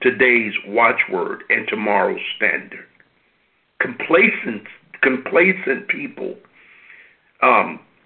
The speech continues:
excuse me, complacency makes fear, makes people fear the unknown, mistrust the untried, abhor the new.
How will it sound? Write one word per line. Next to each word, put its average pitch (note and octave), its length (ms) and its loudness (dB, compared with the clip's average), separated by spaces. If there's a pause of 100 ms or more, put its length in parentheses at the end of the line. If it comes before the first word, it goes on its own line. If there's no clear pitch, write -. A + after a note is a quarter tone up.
(460)
excuse D#3 300 2
me, A#2 100 2
complacency E3 800 2
makes A#2+ 280 0 (260)
fear, E3 580 0 (720)
makes C3+ 220 2 (160)
people F3+ 340 0 (160)
fear D#3 280 4
the A#2 180 2
unknown, G#2 720 2 (520)
mistrust C#3+ 760 2
the A2+ 120 -2
untried, - 760 0 (480)
abhor C3 720 2
the A2 80 -2
new. G#2 400 -4